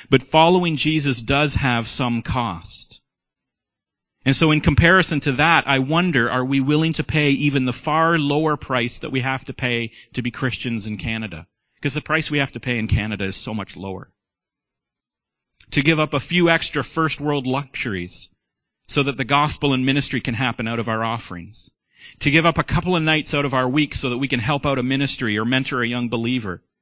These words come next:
or sit with a shut-in. To just skip that vacation one year, or maybe just one of our vacations one year, in order to support a student on a mission trip instead,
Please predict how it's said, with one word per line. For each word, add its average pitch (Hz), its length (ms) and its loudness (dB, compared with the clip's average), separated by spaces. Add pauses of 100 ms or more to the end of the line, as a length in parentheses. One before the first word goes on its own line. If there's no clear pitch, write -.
(340)
or 113 120 2
sit - 360 0
with 120 140 -2
a 107 40 -2
shut-in. 101 520 -2 (920)
To 151 100 2
just 160 240 2
skip - 320 0
that 156 220 -2
vacation 147 600 2
one 110 220 0
year, 95 320 -2 (200)
or 123 120 -2
maybe 135 240 -4
just 139 220 -4
one 143 320 0
of 107 120 -2
our 107 140 0
vacations 98 720 -4
one 104 280 -2
year, 95 340 -2 (500)
in 123 160 4
order 131 220 2
to 131 120 -4
support 139 420 -2
a - 20 -4
student 151 440 2
on 110 120 -2
a 110 40 -2
mission 120 320 0
trip 117 240 -4
instead, 107 460 -6